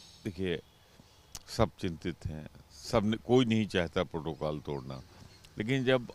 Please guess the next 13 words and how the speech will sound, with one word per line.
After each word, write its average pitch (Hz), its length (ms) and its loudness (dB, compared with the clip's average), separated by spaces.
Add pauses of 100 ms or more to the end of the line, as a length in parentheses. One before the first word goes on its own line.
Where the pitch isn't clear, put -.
आप 104 240 6
एसपीजी 107 500 -2
छीन 85 320 -6
लेंगे, 65 380 -8 (920)
मैं 95 100 -2
तो 104 120 -6 (160)
केंद्र 110 200 0
सरकार 101 400 0
को 80 180 -6
ब्लेम 69 300 -8
करता 64 340 -16
हूँ, - 80 -18 (800)
आप 107 160 4